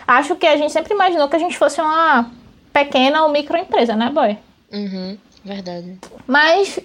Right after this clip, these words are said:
Speaker 1: entendendo um pouco mais sobre startup, a gente também consegue ganhar novas visões. Então, vamos falar um pouquinho, resumindo, o que foi que o Leandro Queiroz falou sobre startup. É, é um modelo de,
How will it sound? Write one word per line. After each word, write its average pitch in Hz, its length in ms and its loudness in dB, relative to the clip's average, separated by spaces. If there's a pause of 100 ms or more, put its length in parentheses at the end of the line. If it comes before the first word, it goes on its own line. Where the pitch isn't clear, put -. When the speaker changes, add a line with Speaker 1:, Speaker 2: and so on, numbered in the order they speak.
Speaker 1:
entendendo 453 460 4
um 294 40 -4
pouco 269 240 2
mais 247 220 2
sobre 262 200 0
startup, 339 540 2
a 381 80 4
gente 392 220 -2
também 370 260 2
consegue 370 500 0 (440)
ganhar 302 280 4
novas 311 280 2
visões. 320 340 0
Então, 262 260 0
vamos 320 300 0
falar 349 240 4
um 320 60 -4
pouquinho, 320 340 -2
resumindo, 277 600 0
o 285 40 0
que 285 100 -8
foi 262 240 -4
que 262 260 0
o 240 140 2
Leandro 240 300 2
Queiroz 247 320 2
falou 269 280 0
sobre 226 380 -2
startup. - 680 -2 (680)
É, 262 600 4
é 311 80 6
um 359 500 2
modelo 277 920 4 (260)
de, 240 600 2